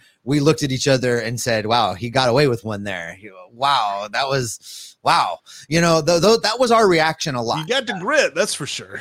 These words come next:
Speaker 2: <laughs> Yeah.
Speaker 1: Yeah, for, for sure. Here, here's what I know about Lucas Sims. Uh, he was asked to pitch in twenty more games than he's ever pitched in a season in his career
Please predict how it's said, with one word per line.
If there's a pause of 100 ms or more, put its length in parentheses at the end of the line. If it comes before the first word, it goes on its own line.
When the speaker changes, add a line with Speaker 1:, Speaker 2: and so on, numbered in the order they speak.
Speaker 2:
<laughs>
Yeah.
Speaker 1:
Yeah, (140)
for,
for
sure. (280)
Here,
here's
what
I
know
about
Lucas
Sims. (200)
Uh,
he
was
asked
to
pitch
in
twenty
more
games (180)
than
he's
ever
pitched (100)
in
a
season (100)
in
his
career